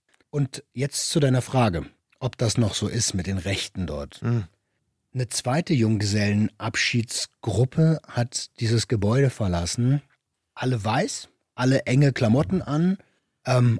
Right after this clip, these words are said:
Speaker 1: alle sehr kurze Haare und einer schreit irgendwie sowas wie, äh, „Wir sind deutsche U-Boot-Jäger!“ Und du siehst so bei uns in der Gruppe, alle, die schwarze Haare hatten, Rücken zu denen,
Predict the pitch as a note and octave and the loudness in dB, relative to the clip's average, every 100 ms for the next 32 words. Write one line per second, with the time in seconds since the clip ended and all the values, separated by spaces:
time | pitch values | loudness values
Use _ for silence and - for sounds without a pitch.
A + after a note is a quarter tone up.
0 | - - C#3+ A#2+ E3 - F3+ - D#3 B2 | -2 2 4 6 4 4 0 2 2 4
1 | C3+ D3+ D#3 C3 - A#2+ C#3+ C#3+ - _ | 2 2 0 0 0 2 4 2 0 _
2 | _ - - - A2 C3 C3+ - B2 B2+ | _ -2 0 0 2 0 0 -4 0 2
3 | B2+ B2+ A#2 A#2 A#2 A#2 - A#2 A2+ G#2+ | 2 2 2 2 2 2 2 4 4 4
4 | _ _ _ _ F#2 - - - A#2 A2+ | _ _ _ _ -16 -14 -6 2 2 2
5 | G#2 - F3 A#2 - F#3 A2+ C#3 B2+ A#2+ | 0 2 2 4 4 4 4 4 6 4
6 | A2 - F#2+ A2+ A2+ A2+ A2+ A2 - - | 4 4 4 6 6 6 6 6 2 -6
7 | _ _ _ - - - C#3+ D#3 E3 D#3+ | _ _ _ -8 -6 4 8 10 10 10
8 | D#3 B2 F3+ - F3+ D3 C3+ F#3 F3+ D3 | 8 8 6 6 6 8 6 6 6 6
9 | C3 A2+ F3+ A#3+ A3+ - D3 F#3 A3 F#3 | 6 6 4 6 2 2 4 6 6 4
10 | D3+ D#3 E3 - D3 D#3+ F#3+ F3 F#3 G#3 | 4 4 4 4 4 6 6 4 4 2
11 | - _ _ _ _ - - - D3 D3 | 0 _ _ _ _ -2 -2 -6 2 4
12 | E3 D#3+ D3+ C#3+ F3+ G3 | 6 6 8 8 8 6